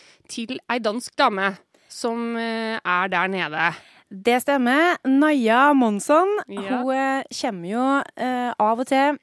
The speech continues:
Speaker 2: til, mm, operaen, Norsk Opera, og har stemmemassasje. Og jeg var jo så spent på hva det var, så jeg, eh, susa jo av gårde med en gang jeg hørte at, eh, hun skulle begynne å komme.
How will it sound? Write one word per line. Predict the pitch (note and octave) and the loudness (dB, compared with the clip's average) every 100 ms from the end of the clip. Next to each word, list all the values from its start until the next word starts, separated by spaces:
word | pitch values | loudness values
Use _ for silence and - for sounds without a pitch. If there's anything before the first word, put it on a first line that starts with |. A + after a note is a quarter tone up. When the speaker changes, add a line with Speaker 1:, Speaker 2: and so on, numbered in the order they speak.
| - | -10
Speaker 2:
til, | - A#3+ A#3 A#3 A3+ | -4 -2 0 -2 -2
mm, | A3+ A#3 A#3 A#3 A3 - | -4 -6 -6 -8 -8 -8
operaen, | G#3+ A#3+ F4 A4+ | -4 0 -2 -2
Norsk | B3+ B3+ - | -6 -6 -4
Opera, | A3 B3 D#4 - - - | -2 0 -2 -4 -18 -6
og | A3 G#3 | -4 0
har | G3+ G#3 - | 0 0 -4
stemmemassasje. | - A#3 F#3 F3 F3 E3 E3 F3+ - - - - - _ | -6 -4 -2 -2 -2 -2 -2 -4 -6 -18 -20 -20 -20 _
Og | B3 | -2
jeg | - B3+ C4+ C#4 C#4 C4+ C4+ - | 0 0 2 2 2 2 0 0
var | A#3+ G#3+ | 0 2
jo | A3+ | 0
så | B3+ A#3 | -4 -6
spent | - - A3 A3 - | -8 -6 -6 -6 -10
på | A#3 | -10
hva | - G#3 | -6 -2
det | G#3 G3 | 0 0
var, | G3+ A3+ A#3 - | 0 0 -4 -14
så | - A#3 | -6 -4
jeg, | A3 G#3+ G#3+ | -4 -4 -4
eh, | G#3 G#3 G#3 G3+ G3+ G3+ G3+ G3 G3+ G3+ G#3 G3+ - - | -4 -4 -6 -6 -6 -6 -6 -6 -8 -8 -10 -10 -12 -12
susa | - A#3+ G#3 - E3+ | -6 -6 -4 -4 -4
jo | E3+ F3+ - | -2 -2 -2
av | G3 | -2
gårde | G3 G3+ E3 | 0 0 0
med | F#3 F3+ | -4 -4
en | |
gang | F3+ F3+ | -4 -4
jeg | D#3+ | -6
hørte | D#3 E3+ | -6 -10
at, | - E3+ | -10 -10
eh, | D#3+ | -8
hun | D3+ | -10
skulle | - D3+ D3+ | -14 -14 -12
begynne | D3+ D#3 | -10 -8
å | D#3 D#3 D#3 | -8 -10 -8
komme. | - A3+ | -4 -2